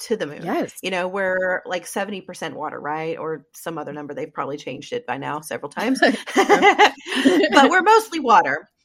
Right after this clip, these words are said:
Speaker 1: you know, and, and water is ruled by the moon, the tides. So,
Speaker 2: Yeah.
Speaker 1: I mean, it's just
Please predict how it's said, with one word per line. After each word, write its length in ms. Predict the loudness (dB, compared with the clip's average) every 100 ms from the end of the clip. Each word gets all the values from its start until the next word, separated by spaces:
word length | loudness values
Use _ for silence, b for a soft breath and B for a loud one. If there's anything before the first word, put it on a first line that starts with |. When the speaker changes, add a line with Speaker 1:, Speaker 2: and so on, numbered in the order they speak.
| _
Speaker 1:
you 120 | 0
know, 300 | 2 2 2
and, 500 | 0 -4 -4 -4 -8 -10
and 240 | -10 -10 -6
water 360 | -2 -2 -2
is 200 | -8 -10
ruled 240 | -10 -8 -6
by 140 | -8
the 100 | -8
moon, 400 | -12 -12 -14 -18 -16
the 60 |
tides. 560 | -14 -10 -8 -8 -10 -10
So, 100 | -4
Speaker 2:
Yeah. 220 | 0 2
Speaker 1:
I 80 | 0
mean, 140 | -4
it's 180 | -6 -6
just 260 | -8 -8